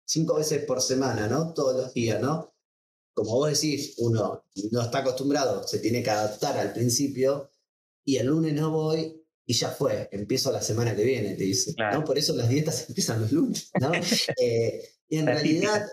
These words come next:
Speaker 1: eh, eh, es preferible, no sé, hacer quince minutos de ejercicio por día, aunque sea una conducta mínima, porque al final de la semana vamos a tener una hora cuarenta y cinco.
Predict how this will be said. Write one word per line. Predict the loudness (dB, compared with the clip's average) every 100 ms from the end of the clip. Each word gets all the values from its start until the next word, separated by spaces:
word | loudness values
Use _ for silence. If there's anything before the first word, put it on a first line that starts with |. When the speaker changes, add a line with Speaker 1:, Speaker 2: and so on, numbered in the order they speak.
| -2
Speaker 1:
eh, | -2 -2 0 0
eh, | 0 -4 -16 _ _ _ _ -4
es | 0
preferible, | 0 0 2 2 2 2 2 0
no | -2 0
sé, | 0 0 -2 -8 _ _ _ _ _ _
hacer | -4 -2 0 -2 -2
quince | 0 0 0
minutos | 2 0 2 0
de | 0
ejercicio | -2 -4 0 0 0 2
por | 2
día, | 2 2 2
aunque | 0 -2
sea | 0
una | 2 0
conducta | 0 0 0 0 0
mínima, | 2 2 2 0 0 -2
porque | 0 0
al | -2
final | 0 2 2
de | 2
la | 0
semana | 2 0 2 0
vamos | 2 2 0
a |
tener | 0 2 2
una | 2 2
hora | 2 0
cuarenta | 0 0 0
y |
cinco. | 2 2 2 0 -2 -4